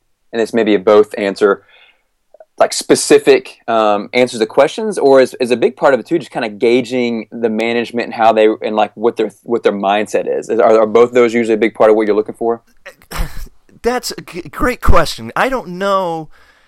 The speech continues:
Speaker 2: that I've got anything set that I'm looking for when I reach out to a company, and I much prefer to get a, a C E O or an executive,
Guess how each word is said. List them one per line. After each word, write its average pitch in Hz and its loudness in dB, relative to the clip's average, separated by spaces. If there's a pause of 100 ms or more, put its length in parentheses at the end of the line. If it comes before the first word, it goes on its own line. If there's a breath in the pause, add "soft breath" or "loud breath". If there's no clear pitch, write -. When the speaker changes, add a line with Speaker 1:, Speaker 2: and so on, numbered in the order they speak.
(120)
Speaker 2:
that 160 -4
I've 180 -2
got 175 -4
anything 175 -10
set - -6
that 156 -8
I'm 143 -8
looking 139 -8
for 117 -6
when 123 -8
I 131 -4
reach 131 -8
out 120 -6 (120)
to 113 -8
a 110 -8
company, 110 -10 (400 soft breath)
and 139 -6 (140)
I 220 -2
much 254 -6
prefer 151 -6
to 127 -10
get 127 -8
a, - -8 (140)
a 107 -6
C 151 -12
E 131 -10
O 120 -4
or 113 -6
an 107 -10
executive, 120 -10